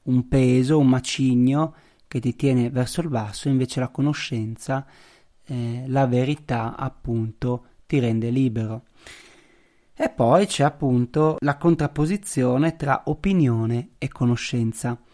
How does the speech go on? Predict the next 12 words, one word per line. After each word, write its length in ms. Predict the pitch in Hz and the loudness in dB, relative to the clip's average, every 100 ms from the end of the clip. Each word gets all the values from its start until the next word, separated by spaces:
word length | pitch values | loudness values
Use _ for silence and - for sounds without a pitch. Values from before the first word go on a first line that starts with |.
| _ _ | _ _
per 180 | - 135 | -8 -6
cui 220 | - 143 | 0 0
chi 160 | 143 143 | 0 2
vive 260 | 147 139 127 | 4 4 2
nel 160 | 123 | 2
mondo 220 | 127 127 | 2 2
sensibile 840 | 123 - 127 - 190 165 131 120 - | -2 -2 -4 -2 -2 0 0 0 -4
e 140 | 139 | -8
giudica 720 | 117 170 202 131 - - 113 | -4 -2 -2 -4 -6 -8 -8
e 120 | 127 127 | -8 -4
guarda 560 | 135 143 151 120 123 | 2 2 2 0 -6
solo 640 | - - 151 165 139 - | -6 -6 -2 0 -2 -4